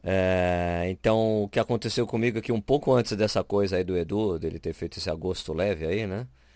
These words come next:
Eu, em, no, tipo, no segundo final de semana de julho, eu fa-, eu falei, "Meu, preciso tomar um jeito, né, na, na dieta, né, cara?"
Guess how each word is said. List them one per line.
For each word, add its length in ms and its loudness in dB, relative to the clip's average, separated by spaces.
Eu, 280 0
em, 340 -2
no, 280 -6
tipo, 240 -12
no 120 -8
segundo 360 -4
final 220 -2
de 60 -6
semana 300 0
de 120 -4
julho, 540 0
eu 120 -6
fa-, 140 0
eu 180 0
falei, 320 2
"Meu, 280 -2
preciso 160 -8
tomar 220 4
um 100 2
jeito, 340 2
né, 140 0
na, 380 -2
na 100 -2
dieta, 460 0
né, 140 -4
cara?" 280 -8